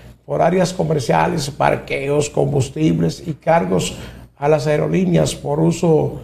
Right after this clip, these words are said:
de las facilidades engrosan las cuentas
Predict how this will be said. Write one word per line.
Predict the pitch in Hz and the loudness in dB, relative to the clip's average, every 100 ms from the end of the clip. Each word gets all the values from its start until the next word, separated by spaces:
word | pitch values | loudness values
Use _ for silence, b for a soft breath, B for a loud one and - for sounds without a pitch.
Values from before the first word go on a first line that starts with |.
| B B - | B B -8
de | 151 | 0
las | 151 156 | 0 2
facilidades | 143 160 156 165 170 151 127 - B B B _ | 0 0 0 2 2 2 0 -6 B B B _
engrosan | 160 156 131 156 202 202 190 180 | -2 0 0 2 2 2 0 2
las | 170 | 0
cuentas | - 175 196 190 156 131 - 117 | -2 0 2 4 2 -2 -2 -2